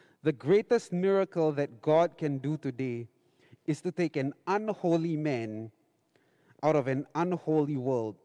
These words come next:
make him holy, then put him back into that unholy world and keep him holy in it." Which is why when,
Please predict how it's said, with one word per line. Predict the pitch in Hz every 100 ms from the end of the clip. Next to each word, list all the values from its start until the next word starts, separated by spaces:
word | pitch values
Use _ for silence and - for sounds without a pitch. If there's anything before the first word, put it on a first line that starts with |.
| _ _ _ _ _ _
make | 127 160 202 202
him | 185 160
holy, | 151 - 131 120 120 117 117 _ _ _ _ _
then | 143 156
put | - 202
him | 156 160 143
back | 165 233 -
into | 185 160 143
that | 139 -
unholy | 143 143 - 147 135 131
world | 123 117 113 110 _ _ _ _ _ _ _ -
and | 143 -
keep | - 190 -
him | 175 156 156
holy | - 151 131 127 139
in | 117 107
it." | - _ _ _ _ _ _ _ _ _ _ _ _ _ _ _ _ _ _
Which | 165 190
is | 165
why | 190 220
when, | 208 185